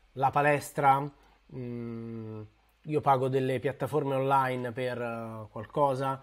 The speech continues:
eh, Drive, Dropbox, ok. Finanziamenti, ho dei finanziamenti? Aperti? Ok, scrivo. Ho la macchina da pagare? Ok. Eh, pasti, viaggi, divertimento lo cancelliamo perché abbiamo detto che non è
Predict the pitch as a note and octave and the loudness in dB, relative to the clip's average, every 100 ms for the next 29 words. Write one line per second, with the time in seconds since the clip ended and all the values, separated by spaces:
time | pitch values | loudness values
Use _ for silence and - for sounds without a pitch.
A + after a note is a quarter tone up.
0 | - - - B2+ A#2+ A#2 A2+ A2+ C3 C#3 | -12 -20 -16 -10 -6 -4 -6 -4 2 4
1 | C#3 B2+ C3 C3+ B2+ C3 C#3 C3+ - C#3+ | 4 2 -2 -2 0 2 2 2 -6 -4
2 | C3 B2+ - _ _ _ A#2 - G2 - | -4 -4 -12 _ _ _ -18 -16 -16 -18
3 | - - - - G#3+ A3+ A3 G3 D#3 C#3+ | -20 -20 -6 4 4 4 4 4 4 2
4 | D#3+ D3+ D#3+ F3 D#3+ F3 E3+ - F#3+ E3+ | -2 -2 2 2 2 2 0 0 2 2
5 | D3+ F3 F3+ F3+ _ _ _ _ _ _ | 0 0 0 -2 _ _ _ _ _ _
6 | _ _ C#3 E3+ D3+ C3 - E3 D3 - | _ _ -2 2 4 2 -2 -4 -6 -14
7 | _ D3 - C3 A#2 - C3 A2+ G#2+ - | _ -16 -4 -4 -4 -6 -4 -4 -4 -10
8 | _ _ - - _ _ F3 F3+ F3+ - | _ _ -20 -20 _ _ 8 8 8 0
9 | D#3 D#3+ D#3+ D#3 D3+ D#3 F3+ D#3+ - D#3+ | 6 10 10 10 6 6 4 2 0 0
10 | D#3+ E3 - D3 C#3+ D#3+ E3 C#3+ D#3 D3+ | 0 -2 -6 -4 0 6 6 6 2 -4
11 | C#3+ - A#2 G#2 G#2+ - - - _ _ | -8 -8 -8 -8 -10 -14 -20 -20 _ _
12 | C#3+ C#3 C3 C3 - G3 G3 F3 F3 D#3 | -4 0 2 4 8 8 6 4 6 6
13 | E3+ - F3+ D#3+ D3 C3+ C#3+ - D#3+ D3+ | 4 6 4 4 2 2 0 0 2 2
14 | C3 C3+ C#3 C3+ C3+ C#3 B2 - C3+ C#3 | 2 0 -2 0 0 0 -4 -4 -2 2
15 | D3 C3+ | 2 2